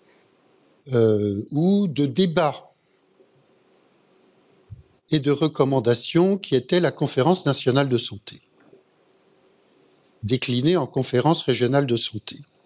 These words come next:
Personnellement, je regrette que ce, ce mécanisme de médiation, en quelque sorte, qui devait être le, le Parlement de la santé, euh,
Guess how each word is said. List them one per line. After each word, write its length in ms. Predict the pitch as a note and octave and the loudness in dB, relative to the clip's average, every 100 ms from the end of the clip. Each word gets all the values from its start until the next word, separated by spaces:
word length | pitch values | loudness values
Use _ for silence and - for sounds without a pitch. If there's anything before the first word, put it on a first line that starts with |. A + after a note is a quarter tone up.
| - - _ _ _ _ _ - | -20 -20 _ _ _ _ _ -4
Personnellement, 720 | B2 - A2 A2+ C3+ F#3 - | -2 0 0 2 2 0 0
je 140 | B2 | -2
regrette 600 | A#2+ B2 B2+ B2+ F3 G3+ - | 0 0 0 0 0 -2 -6
que 320 | - C3+ C#3+ - _ - - - - - - | 0 2 2 -6 _ -20 -20 -20 -18 -12 -2
ce, 200 | - - | 0 0
ce 180 | - - | 0 2
mécanisme 540 | C#3+ E3+ D#3+ E3 F#3+ B2+ | 2 0 0 2 0 2
de 120 | C3 | 2
médiation, 840 | D#3+ A3 D#3 D#3 D3+ - E3+ C3+ | 2 0 0 -2 -2 0 2 2
en 100 | A2+ | 0
quelque 340 | - A#2 - | -2 -2 0
sorte, 360 | A#2+ - B2+ - | 0 2 0 0
qui 120 | D#3+ | -4
devait 320 | C#3+ D3 D3 | -2 0 2
être 400 | D#3+ F#3+ - - - _ _ _ _ _ _ _ _ _ _ - | 2 0 -2 -16 -20 _ _ _ _ _ _ _ _ _ _ -4
le, 180 | C#3 D3+ | -2 2
le 140 | D#3+ | 2
Parlement 600 | D3+ F#3 C3+ D#3 E3 F#3+ | 2 -2 2 2 2 2
de 100 | D3 | 2
la 100 | B2+ | 0
santé, 540 | B2 - A#2+ - G#2 - _ _ _ _ _ _ _ _ _ _ _ _ _ _ _ _ _ _ - | 0 0 -2 -2 -2 -4 _ _ _ _ _ _ _ _ _ _ _ _ _ _ _ _ _ _ -2
euh, 280 | B2+ A2+ G2+ | 2 4 2